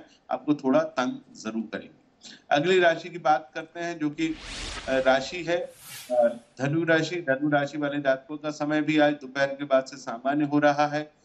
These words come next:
मन प्रसन्न रहेगा। कामकाज की स्थिति काफी बेहतर रहेगी।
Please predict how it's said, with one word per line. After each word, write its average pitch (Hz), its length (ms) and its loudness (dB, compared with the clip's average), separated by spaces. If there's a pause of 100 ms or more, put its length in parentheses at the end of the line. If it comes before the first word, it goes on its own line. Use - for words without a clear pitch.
(440)
मन 170 100 4
प्रसन्न 156 500 -4
रहेगा। 151 400 0
कामकाज 131 600 -2
की 127 80 -8
स्थिति - 280 -12
काफी 113 360 2
बेहतर 117 420 0
रहेगी। 147 480 -2